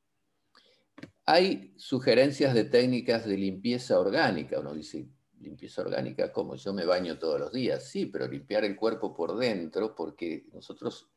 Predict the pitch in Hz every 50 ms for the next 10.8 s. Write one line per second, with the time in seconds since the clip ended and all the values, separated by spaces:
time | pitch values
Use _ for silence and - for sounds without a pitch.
0 | _ _ _ _ _ _ _ - - - 190 214 220 185 131 - - - 90 90
1 | 85 82 80 78 - - 92 92 90 85 90 - - 80 69 - - - - 107
2 | 101 85 73 67 65 67 - - 64 60 - - - - - - - _ - -
3 | - - 90 - - 101 98 - - _ _ _ _ - - 147 147 - - 123
4 | 123 - - - 120 120 123 117 - 120 117 113 110 113 117 113 120 113 104 -
5 | - 87 95 107 107 101 95 - 107 107 110 127 120 123 - 135 131 131 135 -
6 | - - - - _ _ _ _ _ _ _ _ _ _ _ _ - - 95 92
7 | 92 92 92 87 95 98 - - - 92 143 104 85 - - 92 78 82 80 -
8 | - 95 - - - 107 98 - - 156 156 160 160 135 - 127 110 110 110 104
9 | 107 107 101 104 104 101 - - - 165 165 151 113 104 76 73 - - _ _
10 | _ _ - 80 76 78 76 73 - - 87 85 82 - - _